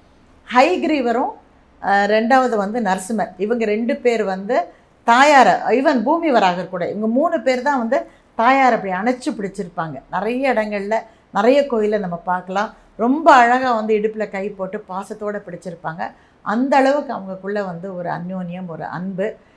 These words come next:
இன்றளவும் நரசிம்ம சுவாமி வந்து நல்ல மருமகனா அகோபலத்திலேயே இருக்காருங்கிறது தான் சாநித்தியம். எல்லாரும் அதை தான் நம்புறோம். நான் வந்து பல வருடங்கள் அகோபலத்துக்கு போகணும்னு சொல்லி ரொம்ப நாள் ஆசைப்பட்டேன். ஆ, ஆனா ஏதோ ஒரு, இத்தனைக்கும் ரொம்ப தூரம் இல்ல,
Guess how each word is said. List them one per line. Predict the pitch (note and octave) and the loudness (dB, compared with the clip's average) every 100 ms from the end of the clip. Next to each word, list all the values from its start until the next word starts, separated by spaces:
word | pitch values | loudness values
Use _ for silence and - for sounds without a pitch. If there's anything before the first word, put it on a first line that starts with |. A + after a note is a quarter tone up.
| _ | _
இன்றளவும் | A#3 C#4+ D#4+ D4 C4+ G#3+ - - _ _ F#3 | 0 2 4 6 4 0 -6 -20 _ _ -4
நரசிம்ம | G3 G#3+ B3+ A#3+ | -2 0 0 -2
சுவாமி | A#3 G#3 G3+ F#3+ | -2 -4 -4 -6
வந்து | F3+ F3+ A3 | -8 -8 -8
நல்ல | G3 G3 B3+ C#4+ | -6 -6 -6 -4
மருமகனா | A#3 G3+ G#3+ F#3+ F3+ - _ _ _ - | -2 -2 -2 -4 -6 -10 _ _ _ -4
அகோபலத்திலேயே | F3 G#3 A#3 A3 G#3 G#3+ A3 A#3+ G#3 | -4 0 0 0 -2 0 0 0 0
இருக்காருங்கிறது | G#3 G3+ G3 F#3 E3+ D#3+ | -2 -4 -4 -6 -8 -8
தான் | G3 C4+ - - - | -8 -8 -12 -20 -10
சாநித்தியம். | E3 F3+ F3 G#3 B3+ | -8 -6 -8 -10 -8
எல்லாரும் | D3+ E3+ F3+ G3 F#3+ | -8 -6 -4 -4 -6
அதை | D#3 | -8
தான் | E3 F3+ | -10 -10
நம்புறோம். | D#3+ D#3+ E3+ - _ _ _ _ | -14 -12 -10 -10 _ _ _ _
நான் | F#3+ C4 F4+ | 0 0 2
வந்து | D#4+ E4 | -2 -4
பல | - G#3+ C#4 E4 | -8 -4 0 2
வருடங்கள் | C4+ B3 C4+ A#3 | 2 0 0 -2
அகோபலத்துக்கு | - G#3+ G#3+ G3+ F#3 F#3 F3 | -6 -4 -4 -4 -8 -12 -10
போகணும்னு | F#3 F#3+ | -10 -10
சொல்லி | F3+ G#3 A3 | -12 -8 -8
ரொம்ப | F#3 A3 | -10 -10
நாள் | G3+ C4+ D4+ F#4 | -6 -4 -2 0
ஆசைப்பட்டேன். | D4+ B3+ G#3 - - - _ _ _ _ _ - | 0 -2 -8 -14 -16 -20 _ _ _ _ _ -6
ஆ, | G3 G3 G3 F3 | -4 -2 -4 -4
ஆனா | F#4 | -2
ஏதோ | G#4+ D#4 E4+ F#4 G#4+ G#4+ | 0 2 2 2 2 2
ஒரு, | F#4 D#4 | 2 0
இத்தனைக்கும் | D4+ F#4+ G4 D4 | -2 -4 -2 -4
ரொம்ப | C#4 B3+ | -4 -4
தூரம் | D4 F4+ D#4+ | -2 0 0
இல்ல, | C4 C4+ F#4 | 2 2 2